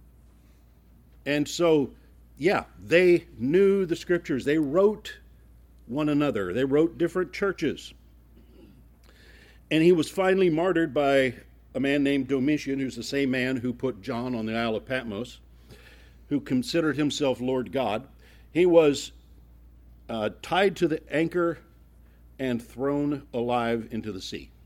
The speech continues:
An anchor was an early symbol of Christianity. And we, we think of the cross, but they used an anchor. No one really has the full understanding of that. Was it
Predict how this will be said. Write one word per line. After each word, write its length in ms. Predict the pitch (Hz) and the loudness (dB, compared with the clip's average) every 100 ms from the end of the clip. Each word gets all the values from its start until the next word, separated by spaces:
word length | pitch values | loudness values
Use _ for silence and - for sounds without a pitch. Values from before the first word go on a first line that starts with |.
| - - - - - - - - _ | -20 -20 -20 -20 -20 -20 -20 -20 _
An 100 | 120 | -6
anchor 420 | 156 202 156 147 - | -4 -2 -2 -4 -6
was 340 | 127 123 113 | -4 -4 -6
an 140 | - 113 | -10 -6
early 400 | 143 156 151 135 - - | -6 -4 -4 -6 -12 -16
symbol 480 | - 139 123 127 | -10 -6 -6 -6
of 100 | 110 | -10
Christianity. 680 | - 117 - 110 104 87 69 - - - - - - - - | -12 -14 -12 -10 -10 -10 -16 -20 -20 -20 -20 -20 -20 -20 -12
And 180 | 110 120 | -4 -2
we, 180 | 131 131 | -2 -4
we 140 | 120 | -6
think 220 | 117 131 | -4 -4
of 60 | 131 | -4
the 60 | 123 | -6
cross, 540 | - 98 104 - - - - - - - - - 110 101 | -4 -4 -4 -10 -18 -20 -20 -20 -20 -20 -20 -20 -16 -4
but 240 | 135 131 104 - | -2 -2 -10 -8
they 120 | 147 | -4
used 280 | 156 156 139 | 0 -2 -2
an 100 | 131 | -6
anchor. 380 | 139 147 92 - - - - - - - - - - - - - - | -4 -4 -6 -16 -20 -20 -20 -20 -20 -20 -20 -20 -20 -20 -20 -20 -18
No 240 | 117 143 | -6 0
one 160 | 185 185 | 2 2
really 260 | 170 175 151 | 2 2 0
has 260 | 151 127 | -2 -4
the 120 | 113 | -6
full 420 | 107 - 147 147 147 | -8 -6 -4 -2 -2
understanding 640 | 131 117 - - 120 139 | -4 -6 -8 -6 -4 -4
of 40 | |
that. 200 | 139 151 | -4 -6
Was 300 | 110 123 120 | -6 -6 -4
it 240 | 123 110 | -4 -6